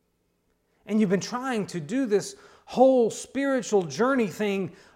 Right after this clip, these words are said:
all by yourself, even though you became a child of God and entered His family. And you need to repent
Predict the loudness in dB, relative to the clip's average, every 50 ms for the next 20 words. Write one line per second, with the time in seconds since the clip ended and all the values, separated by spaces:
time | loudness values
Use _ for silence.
0 | _ 0 4 6 8 10 10 10 10 8 6 6 4 4 2 2 2 4 4 6
1 | 6 6 4 2 0 0 2 2 2 2 4 4 2 2 2 -2 -2 -4 -6 -6
2 | -6 -4 -2 -4 -4 -2 -2 -2 -2 -2 -4 -2 0 0 2 2 2 0 -2 -4
3 | -12 -18 -14 -10 -8 -4 -2 -2 0 0 0 -2 -2 -2 -4 -6 -8 -8 -8 -8
4 | -8 -10 -12 -14 -16 -20 _ _ _ _ _ _ _ _ _ _ _ _ _ -8
5 | -6 -4 -2 -2 0 0 0 2 2 2 0 0 -4 -4 -4 -4 -4 -4 -10